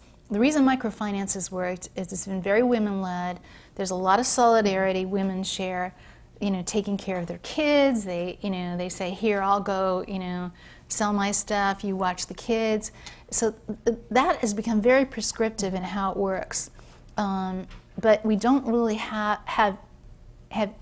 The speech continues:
any kind of plan of the first step in risk capital in emerging countries at the lowest level to build sustainable companies that have, like, ten to a hundred employees.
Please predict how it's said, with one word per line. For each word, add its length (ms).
any 280
kind 360
of 120
plan 680
of 380
the 80
first 460
step 500
in 140
risk 340
capital 680
in 400
emerging 400
countries 640
at 180
the 100
lowest 560
level 420
to 140
build 360
sustainable 840
companies 480
that 100
have, 300
like, 180
ten 420
to 160
a 40
hundred 340
employees. 640